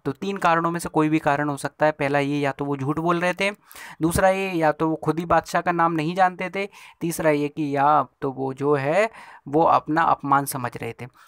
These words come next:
तो सच्चाई यह थी कि वे किसी बादशाह का नाम नहीं जानते थे और ना ही उनके परिवार का किसी बादशाह से संबंध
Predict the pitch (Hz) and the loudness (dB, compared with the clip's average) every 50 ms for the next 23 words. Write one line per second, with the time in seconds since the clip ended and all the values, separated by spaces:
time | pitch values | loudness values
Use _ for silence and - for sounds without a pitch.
0 | _ _ - 165 - 175 - - - 185 170 190 190 175 165 165 160 - 196 202 | _ _ -10 -4 -4 -4 -4 0 0 2 2 2 2 0 -2 -2 -2 -4 -8 -10
1 | 190 - 190 175 180 175 180 170 - - 160 147 143 139 - - - 147 - 147 | -10 -10 -8 -8 -8 -8 -8 -8 -8 -6 -2 0 0 0 0 -2 -4 -4 -4 -4
2 | 139 139 143 160 180 165 143 135 139 139 139 127 123 123 - 123 - 135 - - | -2 -2 -2 -2 -2 -4 -6 -6 -6 -4 -4 -4 -4 -6 -10 -14 -12 -10 -2 0
3 | 139 139 143 143 135 143 151 160 156 156 - 160 - - 135 135 135 135 131 131 | 0 0 2 0 0 0 0 -2 -4 -4 -4 -6 -4 -4 -2 -2 0 -2 -2 -2
4 | - 156 - - 143 135 147 143 135 127 127 - - - 139 131 - 160 180 214 | -4 -10 -10 -10 -8 -8 -6 -2 0 0 0 -2 -4 -6 -6 -4 -4 -4 -4 -4
5 | - - - - - _ - - 156 139 135 135 131 131 131 127 120 | -6 -8 -14 -20 -20 _ -2 0 0 0 2 0 -2 -4 -4 -6 -8